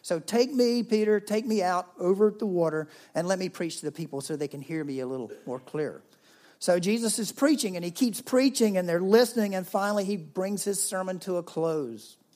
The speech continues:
It does come to a close. And, uh, brings it to a close,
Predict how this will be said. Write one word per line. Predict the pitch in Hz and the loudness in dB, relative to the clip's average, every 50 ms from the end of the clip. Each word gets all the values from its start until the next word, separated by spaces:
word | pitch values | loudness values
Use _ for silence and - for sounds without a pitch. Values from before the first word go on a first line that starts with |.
| _ _ _ _ _ _ _ _ _ _ - | _ _ _ _ _ _ _ _ _ _ -14
It | 143 131 | -8 -6
does | 139 139 139 | -6 -6 -6
come | - 135 120 | -8 -12 -14
to | 117 - | -14 -16
a | 120 | -18
close. | - - 123 - 135 - _ _ _ _ - - - - - _ - | -18 -18 -20 -20 -20 -20 _ _ _ _ -20 -20 -20 -20 -20 _ -8
And, | - 170 170 170 170 | -6 -4 -2 0 0
uh, | 160 156 156 - - _ - _ - | -2 -2 -4 -8 -18 _ -14 _ 2
brings | 202 214 220 208 | 2 4 6 6
it | 214 202 - | 4 4 4
to | - 214 208 | 4 4 4
a | 190 | 4
close, | 190 - - 202 208 190 196 190 185 180 165 165 - - | 2 0 0 2 4 4 4 4 2 0 -2 -6 -12 -14